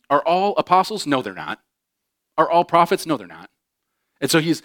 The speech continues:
literally, essentially, in the original text saying, "No, they're not. No, they're not." So it's not a rhetorical question. The answer is no. The answer is definitively no. He employs that Greek word, and the reason why is because we're created and gifted to live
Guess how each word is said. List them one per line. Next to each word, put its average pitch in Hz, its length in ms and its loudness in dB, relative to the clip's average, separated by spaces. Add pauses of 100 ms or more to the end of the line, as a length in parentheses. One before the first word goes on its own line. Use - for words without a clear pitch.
(120)
literally, 165 480 6
essentially, 147 640 -2
in 147 80 -2
the 143 120 2
original 156 280 0
text - 240 -4
saying, 143 180 0 (160)
"No, 220 120 0
they're 147 100 -6
not. 110 220 -4
No, 175 80 -12
they're 160 80 -10
not." 131 140 -4
So 208 60 2
it's 208 80 -2
not 277 120 4
a 175 40 0
rhetorical 156 460 -2
question. 117 260 -6
The 165 140 2
answer 160 180 -4
is 104 100 -14
no. 120 200 -2 (1200)
The 143 100 4
answer 175 220 -2
is 135 100 -4
definitively 117 640 -4
no. 87 240 -16 (1700)
He 151 100 0
employs 151 380 0
that 143 200 -2
Greek 151 280 -6
word, 131 460 0 (320)
and 127 120 -2
the 131 60 2
reason 160 500 -4
why 151 420 0
is 127 120 -10
because 131 280 -10
we're 131 140 -4
created 151 720 -2 (160)
and 127 220 -6
gifted 120 500 -4 (240)
to 135 120 -4
live 127 600 2